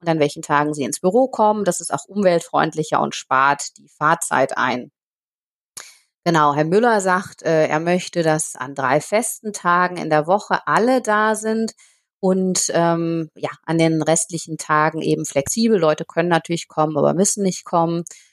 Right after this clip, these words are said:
Und es ist ihm einfach wichtig, dass man mit den Kollegen, äh, sich abstimmen kann, wenn es spontan Abstimmungsbedarf ist,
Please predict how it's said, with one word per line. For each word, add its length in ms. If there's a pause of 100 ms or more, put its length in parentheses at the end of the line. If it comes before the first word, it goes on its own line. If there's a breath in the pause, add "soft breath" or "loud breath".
(140)
Und 120
es 120
ist 180
ihm 220
einfach 380
wichtig, 460
dass 240
man 260
mit 120
den 80
Kollegen, 640
äh, 180
sich 220
abstimmen 560
kann, 380
wenn 140
es 200
spontan 540
Abstimmungsbedarf 960
ist, 340